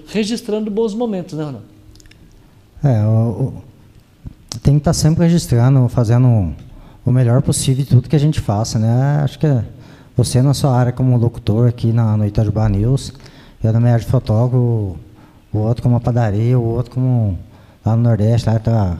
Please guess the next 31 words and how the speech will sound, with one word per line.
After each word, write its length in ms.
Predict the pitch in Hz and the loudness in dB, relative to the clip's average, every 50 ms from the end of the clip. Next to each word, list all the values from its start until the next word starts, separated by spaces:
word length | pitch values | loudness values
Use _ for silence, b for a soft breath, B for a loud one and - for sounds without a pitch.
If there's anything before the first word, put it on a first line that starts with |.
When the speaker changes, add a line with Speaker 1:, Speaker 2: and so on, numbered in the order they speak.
| - - | -6 -4
Speaker 2:
com 80 | - | -4
a 60 | 107 | -2
área 260 | 95 92 107 120 120 120 | -2 0 0 0 -2 -2
dele. 300 | 90 104 107 123 127 120 | -2 0 0 0 0 0
Então, 200 | - 127 127 139 | 0 0 0 2
cada 200 | 139 147 147 156 | 2 2 2 2
um, 120 | 147 147 | 2 2
quando 160 | 143 - 160 147 | 2 0 0 0
for 160 | - 156 151 | 0 0 0
fazer, 260 | - 160 139 113 120 | 2 0 0 0 0
tem 160 | - - 143 | 0 0 0
que 280 | 143 160 175 170 160 139 - B B B B B B B B B B B - | 2 2 2 2 0 0 -4 B B B B B B B B B B B 0
fazer 200 | - 139 123 127 | 2 2 2 2
com 180 | - 156 156 143 | 0 2 2 2
gosto, 380 | 107 107 110 123 143 131 - - | 4 4 4 4 2 0 0 -2
com 120 | 131 120 | -2 -2
carinho, 460 | - 131 120 104 98 107 117 127 135 | 0 0 0 0 0 0 0 0 0
com, 400 | 131 - 127 120 113 107 95 85 - | 0 0 0 0 2 0 -2 -4 -4
com 120 | - 123 | -2 -2
amor, 260 | 120 110 101 - 123 127 | 0 0 2 2 2 2
com 140 | - 131 | 0 0
prazer, 560 | 120 - 123 120 117 98 92 110 120 135 160 156 - - B B B B B B B B B B B B - | 0 0 0 0 0 0 2 2 2 2 0 -2 -6 -12 B B B B B B B B B B B B -2
que 360 | - 160 175 190 180 170 165 | 0 2 2 4 4 2 2
tudo 180 | - - 160 160 | 2 2 2 2
tem 200 | 151 - 170 170 | 2 2 2 2
a 20 | |
dar 180 | 170 160 170 151 | 4 2 2 0
certo. 380 | - - - 120 123 127 120 113 | 0 2 2 2 2 2 2 0
É 500 | 117 131 151 160 165 165 156 151 147 151 | 2 2 2 2 2 2 2 2 2 0
interessante 840 | 151 143 - 160 165 160 - - - 131 131 131 127 - 117 98 - - - - - - - - b b b b b b b b - - | 0 0 0 0 0 0 0 0 0 0 0 0 0 -2 -4 -4 -4 -8 -16 -20 -20 -20 -20 -20 b b b b b b b b -12 -10
a, 100 | - - | -10 -10